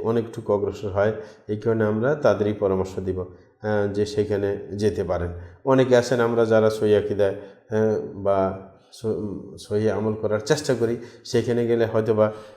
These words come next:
আহ, সেটা বাস্তবায়ন করা একটু কষ্টকর হবে। কারণ যদিও মাদ্রাসার পক্ষ থেকে চাপ থাকে না, কিন্তু তারপরেও ছাত্ররা এটা নিয়ে হাসাহাসি করে, ঝামেলা করে। এই কারণে যদি কেউ এখানে পড়তে চায়, হয়তোবা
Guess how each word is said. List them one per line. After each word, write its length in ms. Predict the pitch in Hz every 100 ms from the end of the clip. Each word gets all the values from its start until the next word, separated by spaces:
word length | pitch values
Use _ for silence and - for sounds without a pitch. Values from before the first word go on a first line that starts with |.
| -
আহ, 140 | 110
সেটা 460 | 107 110 110 107 107 107
বাস্তবায়ন 480 | 104 - 107 104 101
করা 220 | 107 104
একটু 220 | 104 - 104
কষ্টকর 400 | 107 - 104 101
হবে। 280 | 101 95 92 - - -
কারণ 280 | 110 120 117
যদিও 380 | 113 123 151
মাদ্রাসার 420 | 135 113 107 107 127
পক্ষ 220 | 117 110 120
থেকে 200 | 120 117
চাপ 220 | 110 101 -
থাকে 260 | 107 101
না, 140 | 95 90 - - - _ -
কিন্তু 200 | 113 110
তারপরেও 440 | 107 110 117 127
ছাত্ররা 460 | 127 110 110 113 110
এটা 180 | 110
নিয়ে 140 | 110 98
হাসাহাসি 440 | 101 113 104 107
করে, 200 | 107 110
ঝামেলা 340 | 98 107 101 98
করে। 240 | 104 107 - - - -
এই 120 | 110
কারণে 460 | 110 123 120 120 110 110 - -
যদি 300 | 117 117 120
কেউ 280 | 117 117 120
এখানে 200 | 113 120 120
পড়তে 280 | 120 120 113
চায়, 280 | 113 113
হয়তোবা 480 | 110 107 113 107 110